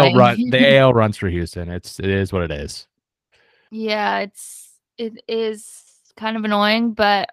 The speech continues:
Speaker 1: I like it. I like teams that, um, know how to keep getting better because it is really, baseball is really cyclical, and it's, once you're at the top, it's really hard to stay at the top. So good for them. Was very surprised they, you know, like,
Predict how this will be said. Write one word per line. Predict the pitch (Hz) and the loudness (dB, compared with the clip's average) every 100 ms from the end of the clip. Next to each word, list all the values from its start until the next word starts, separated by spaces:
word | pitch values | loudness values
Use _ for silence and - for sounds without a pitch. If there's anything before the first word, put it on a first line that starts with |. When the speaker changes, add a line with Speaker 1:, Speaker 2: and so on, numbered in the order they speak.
| - | -4
Speaker 1:
I | 202 196 196 | -2 0 -4
like | 190 175 190 | -4 -6 -4
it. | 233 | -2
I | 214 190 | -2 -2
like | 180 180 | -6 -8
teams | - 208 190 185 | -12 -10 -10 -6
that, | 190 180 - _ _ _ _ - | -4 -4 -6 _ _ _ _ -4
um, | 196 170 - 196 202 | -2 -2 -4 -6 -2
know | 202 185 196 | 0 0 -2
how | 175 175 175 | -2 -2 -4
to | - 185 180 170 - | -8 -8 -8 -10 -14
keep | - 202 196 190 - _ _ _ _ - | -14 -10 -8 -10 -20 _ _ _ _ -8
getting | 202 - 185 | -6 -6 -8
better | - 175 180 202 | -6 -4 -2 -4
because | 202 196 196 | -6 -6 -4
it | 196 - | -4 0
is | 208 180 | 0 0
really, | 185 170 175 | -4 -4 -2
baseball | 208 202 180 | -4 -2 -4
is | 185 | -2
really | 170 196 | -6 -6
cyclical, | 262 - - 240 233 | -10 -12 -8 -2 0
and | 202 | 0
it's, | 190 190 | -6 -2
once | 214 202 | -2 2
you're | 208 | 0
at | 196 | 0
the | 190 | -4
top, | 190 190 | -2 -2
it's | 185 180 | -4 -12
really | 170 196 202 190 180 | -6 -2 0 0 -2
hard | 175 175 175 | -2 -4 -4
to | 185 | -8
stay | - - | -4 -4
at | - | -6
the | _ | _
top. | - - - _ _ - | -12 -12 -14 _ _ -6
So | 214 | 0
good | 240 214 | 0 2
for | 226 | 2
them. | 208 202 196 - _ _ | 4 2 0 -8 _ _
Was | 240 196 | -6 0
very | 226 247 269 | 2 2 0
surprised | 240 208 196 196 | -4 0 0 -2
they, | 208 202 190 - - | -6 -4 -4 -8 -10
you | 214 | -8
know, | 196 180 | -8 -8
like, | 156 - | -14 -16